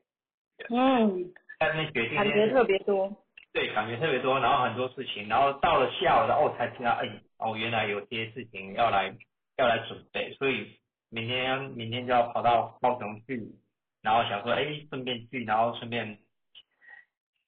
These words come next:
Speaker 2: 原本没有想要买的欲望哦，突然今天就特别有一个欲望想要买的东西。
Speaker 1: 嗯。
Speaker 2: 他就订了一台，订了 iPad Air，然后说，好，明天来，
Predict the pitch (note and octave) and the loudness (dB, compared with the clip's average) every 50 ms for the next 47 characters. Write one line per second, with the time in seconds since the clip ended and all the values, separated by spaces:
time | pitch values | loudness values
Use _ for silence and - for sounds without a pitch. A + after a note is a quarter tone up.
0 | _ _ _ _ _ _ _ _ - C3+ E3 F#3+ A3+ G3 C#3+ - - G3+ G3+ - | _ _ _ _ _ _ _ _ -6 -2 0 2 2 2 2 0 0 0 0 -2
1 | - - - A#2 D3+ D#3+ - - - - - - C3+ C3+ B2 A2+ A#2 B2+ D#3 - | -2 -2 -2 0 0 0 -2 -4 -8 -10 -10 -10 -8 -6 -4 0 2 2 2 0
2 | F2+ F2+ F2+ - F#3+ G3 E3+ D#3+ D#3 - - F3+ F#3+ F#3+ G3 F#3 F#3+ F#3+ F#3+ - | -2 -8 -4 2 2 4 4 2 0 -4 -6 -6 -4 -4 -4 -4 -4 -6 -8 -8
3 | - F#3+ - - G3 F3 - - A#2 A2+ A2 G#2 A2 A#2 A#2 A#2+ - C#3 C3 C#3 | -8 -8 -6 -4 -4 -4 -2 -2 -2 -2 -2 -2 -4 -4 -6 -8 -6 -2 -2 0
4 | B2+ A#2 A2+ - - A#2 A#2+ A#2+ A#2 - - G2+ - G2+ G2+ G2+ - - - G2 | 0 -2 -2 -4 -4 -4 -4 -4 -4 -8 -8 -10 -10 -10 -10 -8 -10 -12 -14 -16
5 | F#2 F#2 - _ _ _ _ _ _ _ _ - B3+ B3 B3 A#3+ G#3+ G3 F3 F3 | -18 -20 -20 _ _ _ _ _ _ _ _ 2 4 6 6 6 6 6 4 0
6 | F3 E3+ - - _ _ _ _ _ _ _ _ - B2+ A#2+ A2 A2 A#2+ A#2 G#2+ | -4 -6 -8 -12 _ _ _ _ _ _ _ _ -10 -6 -4 -4 -4 -2 0 0
7 | G#2 G2+ G2+ G2+ G#2+ A2+ - _ _ _ _ _ - B2+ B2 B2 A#2 A2 G#2+ A#2+ | 2 2 2 0 -4 -8 -14 _ _ _ _ _ -6 -2 0 2 2 2 2 2
8 | A#2+ A#2+ - C3 B2 A#2+ B2 A2+ G#2 G2 F#2+ G2 - G#2 G#2 G#2+ A2 A2+ A2 A2+ | 0 0 0 -2 -2 -2 -2 -2 -2 -2 -4 -6 -8 -8 -4 -4 -2 -2 -4 -4
9 | A2 - G2 G2 F#2+ F#2 G2+ G#2 G#2+ A2 A2+ A#2 A2 G2+ G2+ G2+ | -2 2 2 2 2 2 0 -6 -8 -6 -6 -2 -2 -2 -2 -2